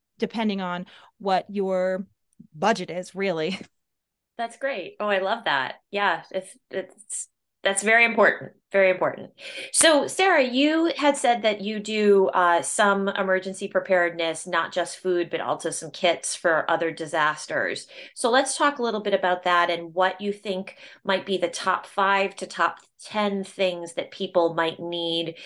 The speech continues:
Speaker 2: in terms of emergencies. Um, and we're talking, like, hurricanes, floods, tornadoes, blizzards, um, any kind of major power outage that,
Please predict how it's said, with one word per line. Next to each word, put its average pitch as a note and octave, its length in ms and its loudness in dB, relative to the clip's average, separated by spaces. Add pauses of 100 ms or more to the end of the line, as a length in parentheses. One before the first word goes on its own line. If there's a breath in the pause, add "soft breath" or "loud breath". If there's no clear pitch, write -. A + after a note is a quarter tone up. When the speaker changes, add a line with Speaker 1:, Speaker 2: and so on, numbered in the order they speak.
(160 loud breath)
Speaker 2:
in F3 180 -6
terms E3+ 380 0
of D#3+ 120 -4
emergencies. D#3 1040 -4 (320 loud breath)
Um, D#3 240 0
and E3+ 100 -6
we're F#3 120 4
talking, F#3 460 0
like, D#3 380 -4 (220)
hurricanes, G#3 520 -4
floods, E3+ 440 0
tornadoes, E3 880 0 (260 soft breath)
blizzards, F3 1000 4 (260)
um, D3+ 420 2
any D4+ 200 0
kind A3+ 240 -2
of E3+ 120 -2
major E3+ 280 -4
power D#3+ 420 0
outage D3+ 560 -4
that, D3 460 0